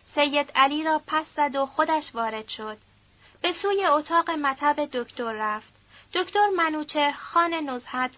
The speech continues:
با مرد دیگری که همان دوست سابق آن شبش بود، در اتاقش گرم صحبت و خنده کنان نشسته بود.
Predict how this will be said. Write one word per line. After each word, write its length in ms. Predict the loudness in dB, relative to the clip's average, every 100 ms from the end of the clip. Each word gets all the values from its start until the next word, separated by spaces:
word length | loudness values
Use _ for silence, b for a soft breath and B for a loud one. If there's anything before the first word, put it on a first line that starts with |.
| b b 4
با 140 | 6
مرد 440 | 6 2 0 -6
دیگری 520 | -8 -6 -2 0 -2 -6
که 160 | -6
همان 380 | 0 0 0 -2
دوست 400 | -4 -6 -4 -6
سابق 640 | -4 -4 -2 -2 -2 -2 -4
آن 140 | -6
شبش 440 | -6 -4 -6 -8
بود، 280 | -8 -6 -6 B B B
در 200 | 8 8 6
اتاقش 600 | -2 0 0 2 0 -2
گرم 380 | 0 2 0 -8
صحبت 540 | -6 -8 0 0 0
و 80 | -4
خنده 380 | -4 -6 -6 -10
کنان 460 | -8 -4 -4 -4
نشسته 520 | -6 -2 -2 -4 -12
بود. 280 | -10 -10 -12